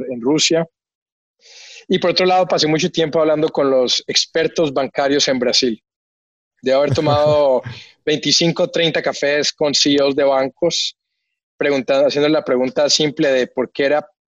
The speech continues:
Speaker 1: cómo era posible que nadie estaba compitiendo con ellos, qué op-, qué opinaban ellos de hacer un banco cien por ciento digital, utilizando internet, utilizando canales digitales. Y unánimemente la respuesta era, "Es imposible hacerlo acá".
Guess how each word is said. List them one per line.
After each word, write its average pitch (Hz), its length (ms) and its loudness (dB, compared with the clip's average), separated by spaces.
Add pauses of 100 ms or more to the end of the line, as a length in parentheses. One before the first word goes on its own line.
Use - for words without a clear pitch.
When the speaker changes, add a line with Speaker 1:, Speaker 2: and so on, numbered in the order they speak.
(320)
Speaker 1:
cómo 147 200 -2
era 160 80 0
posible 143 340 0
que 143 100 -6
nadie 127 200 2
estaba 135 220 -2
compitiendo 123 460 -6
con 123 180 -4
ellos, 127 540 -2 (580)
qué 143 200 -2
op-, 151 300 -2
qué 156 100 -2
opinaban 170 420 0
ellos 156 300 0
de 139 80 0
hacer 135 160 -2
un 131 60 -2
banco 139 240 -2
cien 135 200 -2
por 135 120 -4
ciento 139 280 -2
digital, 131 500 -2
utilizando 117 480 -4
internet, 123 640 -2
utilizando 113 460 -6
canales 117 280 -4
digitales. 131 680 -2 (540)
Y 156 120 -2
unánimemente 170 880 2
la 165 140 2
respuesta 143 560 -2
era, 143 300 0
"Es - 180 0
imposible 135 560 0
hacerlo 120 320 0
acá". 107 200 -6